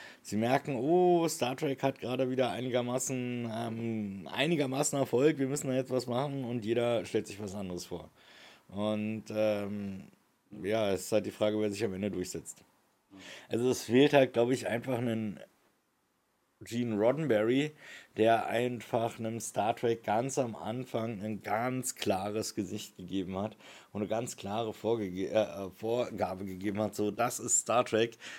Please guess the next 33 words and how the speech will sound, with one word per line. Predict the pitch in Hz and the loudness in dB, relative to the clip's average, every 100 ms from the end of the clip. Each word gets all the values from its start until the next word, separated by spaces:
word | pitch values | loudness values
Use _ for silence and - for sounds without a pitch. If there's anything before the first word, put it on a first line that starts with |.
| - - | -16 -8
und | 113 - | -6 -4
nur | 131 143 143 143 135 - | -2 4 6 6 4 -2
so | 101 120 127 117 | -2 2 2 0
funktioniert | 127 123 - 117 139 135 - | -4 -6 -2 0 0 0 -2
Star | - 101 | -6 -8
Trek." | 101 107 117 - _ - - - _ _ 110 | 0 0 0 -4 _ -20 -20 -20 _ _ 2
Ähm, | 110 113 110 110 110 107 117 | 6 6 6 2 -2 -2 -2
und | 120 | -2
momentan | 120 120 120 127 | 0 0 4 4
ist | 135 123 | 4 0
es, | 113 | -4
"Ja, | 123 170 170 | -2 2 2
wir | 156 | 2
könnten | 160 147 | 0 0
ein | 143 | -2
bisschen | 131 131 | -4 -4
in | 127 | -4
die | 147 | -4
Richtung | 165 156 143 | -4 -2 0
gehen, | 143 143 | 0 2
ja, | 147 170 | 2 2
wir | 151 | 2
könnten | 151 127 | -4 -6
ein | 127 | -6
bisschen | 123 127 | -4 -4
in | 117 | -4
die | 123 | -4
Richtung | 139 139 127 123 | -4 -4 -4 0
gehen", | 123 123 123 | 0 0 -6
und | 110 120 120 | -6 -6 -6
es | 76 - | -10 -8
ist | 110 - | -10 -10
kein | - 127 135 139 | -2 0 0 -2